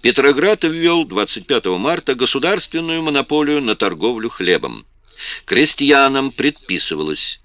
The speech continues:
излишки зерна сдавать правительственным агентам по твёрдым ценам. Однако средств обеспечить соблюдение этих предписаний не было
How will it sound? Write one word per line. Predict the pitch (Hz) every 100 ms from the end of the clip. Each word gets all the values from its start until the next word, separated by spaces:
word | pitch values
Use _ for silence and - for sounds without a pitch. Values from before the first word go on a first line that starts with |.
| -
излишки | 110 - 113 165 -
зерна | 131 113 92 98 127
сдавать | 101 87 78 -
правительственным | - 76 87 113 - - 95 82 78
агентам | - 85 - 95 185 156 175 _ _
по | -
твёрдым | - 71 85 90 110
ценам. | 104 - 67 60 58 _ _ _ _ _ _ - - -
Однако | 123 147 147 143
средств | 131 - 143 156 - - - - -
обеспечить | 113 123 147 - - 160 - 113 - -
соблюдение | - 113 110 101 98 82
этих | 80 82
предписаний | - 92 101 - 120 147
не | 175 220
было | 104 62